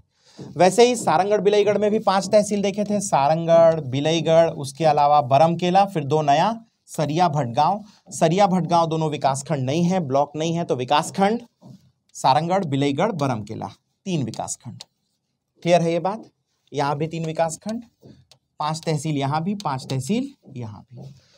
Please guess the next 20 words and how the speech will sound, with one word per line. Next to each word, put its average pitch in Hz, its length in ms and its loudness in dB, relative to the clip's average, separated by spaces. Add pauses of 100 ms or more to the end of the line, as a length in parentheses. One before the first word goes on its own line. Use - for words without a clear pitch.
(260)
अब 160 120 -2
आ 165 80 4
जाते 175 220 -2
हैं 180 80 0
खैरागढ़, 165 400 -4
छुई 165 200 -6
खदान, 165 340 -2
गंडई 139 320 0
पे। 196 240 -6 (320)
तो 160 80 -4
चह-, 151 380 -2
तहसील 156 340 0
कितने 180 260 -4
हैं? 180 140 2
चार, 170 260 0
खैरागढ़, 165 540 0 (240)
छुई 156 220 -8
खदान, 165 460 -4
गंडई, 135 420 -2
साल्हेवारा। 165 680 -2